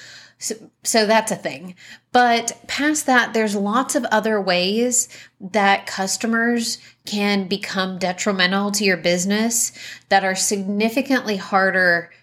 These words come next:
to deal with. And I'm gonna talk about a few of those reasons and I don't know that I have any brilliant idea on how to address these things,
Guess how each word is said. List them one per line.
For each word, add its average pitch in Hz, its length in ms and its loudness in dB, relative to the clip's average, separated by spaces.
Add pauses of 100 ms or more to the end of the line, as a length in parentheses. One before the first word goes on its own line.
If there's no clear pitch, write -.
(140)
to 180 120 -6
deal 165 440 -2
with. - 320 -14 (640)
And 208 100 -2
I'm 240 80 0
gonna 285 100 0
talk 277 240 0
about 254 220 2
a 226 60 0
few 220 280 -2
of 226 60 0
those 254 320 0
reasons 269 720 -2 (340)
and 190 580 -2 (880)
I 240 140 4
don't 220 340 -2
know 220 320 2
that 202 300 2
I 190 240 0
have 185 580 0 (120)
any 180 420 -4
brilliant 196 720 0
idea 175 800 0
on 190 140 -2
how 185 320 -2
to 180 260 -8
address 165 560 -2
these 233 320 0
things, 254 640 0